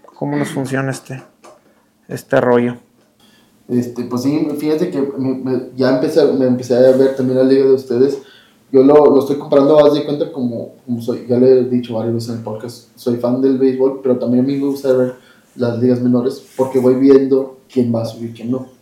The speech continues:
Speaker 2: Últimamente me por, por este proyecto. Pero, eh, hubo un tiempo,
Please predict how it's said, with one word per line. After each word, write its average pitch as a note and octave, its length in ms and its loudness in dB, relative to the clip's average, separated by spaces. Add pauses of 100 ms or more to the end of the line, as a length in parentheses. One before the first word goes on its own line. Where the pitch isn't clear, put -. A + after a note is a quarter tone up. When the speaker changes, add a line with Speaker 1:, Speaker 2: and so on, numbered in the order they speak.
(340)
Speaker 2:
Últimamente A#2 480 -2
me A#2+ 100 0
por, - 300 -8
por G2+ 100 -6
este - 160 -12
proyecto. B2 400 -2 (480)
Pero, A#2 520 -4 (100)
eh, - 320 -12 (160)
hubo C3+ 240 -2
un C#3 160 -6
tiempo, C3+ 320 -6